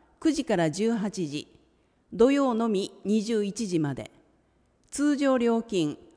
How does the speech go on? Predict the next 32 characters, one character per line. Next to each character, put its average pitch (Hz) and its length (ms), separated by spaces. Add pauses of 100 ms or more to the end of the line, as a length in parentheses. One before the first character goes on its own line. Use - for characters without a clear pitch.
大 233 160
人 262 160 (220)
三 254 280
百 226 300
円。 143 220 (720)
大 254 280
学、 247 460
高 247 220
校 233 240
生 185 360
二 254 180
百 233 260
円。 135 220 (920)
中 277 240
学 277 220
生 220 240
以 190 100
下 165 340
無 190 180
料。 160 380 (1900)
お 214 140
か 302 180
え 302 80
り 285 100
な 269 140
さ 240 220
い、 208 240
シ 254 220
ス - 140
コ 220 120
さ 147 200
ん。 135 120